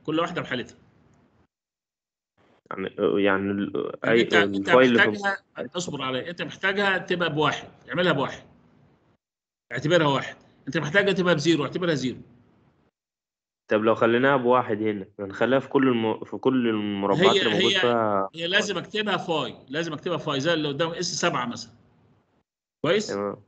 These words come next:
Speaker 1: وأنا عارف إن الفاي دي بينه وبين الرسمة اللي قدامي إنها أنا هاخدها واحد عشان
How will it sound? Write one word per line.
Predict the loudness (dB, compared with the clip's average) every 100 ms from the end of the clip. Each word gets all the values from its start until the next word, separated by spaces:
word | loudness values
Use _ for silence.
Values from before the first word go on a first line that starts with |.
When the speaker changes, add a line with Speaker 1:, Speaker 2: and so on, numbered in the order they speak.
| _ _ _ _ _ _
Speaker 1:
وأنا | -2 0 2 4
عارف | 4 4 0
إن | -2
الفاي | -2 0 0 0
دي | -2 -6 -8 _ _ _ _ _ _
بينه | 0 2 0
وبين | -2 -2
الرسمة | 0 0 0 2 2 2 -2
اللي | -2
قدامي | 0 0 -2
إنها | -2 0 2 0 0 -2
أنا | -2 -2 -4
هاخدها | -2 0 4
واحد | 4 4 2 -2
عشان | -2 -2 -4 -8 -12